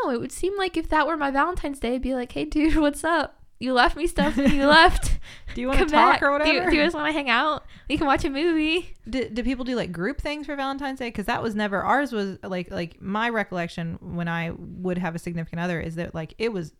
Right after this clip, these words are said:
Speaker 2: us. Like, it was a day, like,
Speaker 1: Yeah.
Speaker 2: you better have something planned,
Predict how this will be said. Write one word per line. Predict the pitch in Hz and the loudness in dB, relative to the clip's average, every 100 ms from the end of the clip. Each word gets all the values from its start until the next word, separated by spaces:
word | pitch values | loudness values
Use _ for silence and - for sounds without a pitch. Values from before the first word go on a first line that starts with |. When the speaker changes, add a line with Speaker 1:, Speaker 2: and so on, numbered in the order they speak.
| - | -4
Speaker 2:
us. | 175 - 160 - | -2 -2 -8 -12
Like, | - 180 | -6 -4
it | |
was | 196 | -2
a | 190 | -4
day, | 180 175 175 | -4 -4 -4
like, | 170 220 | -4 -4
Speaker 1:
Yeah. | 208 202 202 208 | -2 -2 -4 -4
Speaker 2:
you | 185 | -2
better | 190 214 | 0 0
have | 233 | 0
something | 269 269 277 | -2 -4 -2
planned, | 285 254 202 190 190 | -2 0 0 -2 -4